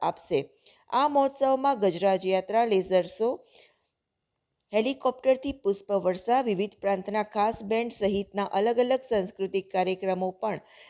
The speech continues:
યોજાશે. આ સિવાય યુવા સંમેલન, વિદ્યાર્થી સંમેલન પણ યોજવામાં આવશે અને સંબોધન કરવામાં આવશે. આ હાલ ઉકરડી રોડ સ્થિત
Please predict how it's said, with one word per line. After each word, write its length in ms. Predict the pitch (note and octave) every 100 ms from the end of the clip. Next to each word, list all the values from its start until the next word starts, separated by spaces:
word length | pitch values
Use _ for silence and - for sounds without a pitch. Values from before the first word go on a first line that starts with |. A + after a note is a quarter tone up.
| -
યોજાશે. 600 | G#3 A3+ A3 F#3+ D#3 C#3+ - _ _ _ -
આ 160 | C4 D#4+
સિવાય 400 | D#4+ C4+ C4 C#4
યુવા 420 | A#3+ G#3 G#3 A3
સંમેલન, 640 | G#3+ F#3 F#3+ F#3+ F#3+ A3
વિદ્યાર્થી 540 | G3+ D#3 G3+ G#3 A#3
સંમેલન 520 | A3+ G#3 F#3 F#3+ F#3 F#3
પણ 200 | A3+ A#3
યોજવામાં 600 | G#3+ F3 F3 F3 F3+ G3
આવશે 380 | G#3 F#3 - D3+ D3 _ - - _
અને 200 | - F3
સંબોધન 580 | F3+ G3 F#3+ G#3+ A#3+ C#4
કરવામાં 600 | C#4 G#3+ F#3 F#3 F3+ F3+
આવશે. 380 | - G3 E3+ - - _ _ _ _ _ _ -
આ 180 | A#3+ D4
હાલ 260 | C4+ A3+ A#3+
ઉકરડી 540 | G#3 - A#3+ A#3+ C4
રોડ 220 | A#3 A3
સ્થિત 420 | G#3 - A#3+ E3